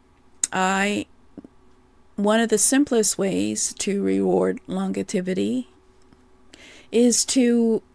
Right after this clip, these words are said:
um, have it so that the member who joins in the beginning has the, uh, monthly fee that they joined at always.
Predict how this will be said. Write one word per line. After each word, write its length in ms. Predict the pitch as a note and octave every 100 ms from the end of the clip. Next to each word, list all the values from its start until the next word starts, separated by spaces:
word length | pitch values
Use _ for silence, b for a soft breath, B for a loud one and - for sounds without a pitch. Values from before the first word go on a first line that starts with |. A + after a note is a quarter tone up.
| _ -
um, 380 | F#3 F3 F3 F3+
have 440 | G3 A3 G3+ F#3
it 220 | G3+ F#3+
so 260 | - - F#3+
that 300 | F#3 F3+ -
the 80 | F3+
member 640 | F#3 G3+ G3+ G3+ G3 G3+ B B B B -
who 120 | F#3+
joins 640 | F3+ F#3 F3 F3 F#3+ - - _ _ -
in 100 | F#3
the 80 | F#3
beginning 760 | F#3 - E4+ D4+ A#3 A3+ A3+ - B B B B B _
has 460 | - E3+ E3+ F3 -
the, 440 | F3 E3+ F#3 F3+ - - _ _ - - _ _ -
uh, 200 | F#3 C3
monthly 460 | - G#3 A3+ - G#3+
fee 680 | - - G#3 G3 G3 G#3+ G3+ - _ _ _ - _ -
that 280 | G3 F#3+ -
they 120 | F#3+
joined 440 | - C4 C#4+ C4+
at 320 | A3 F#3 - - -
always. 640 | G#3 F#3+ F3+ E3+ - -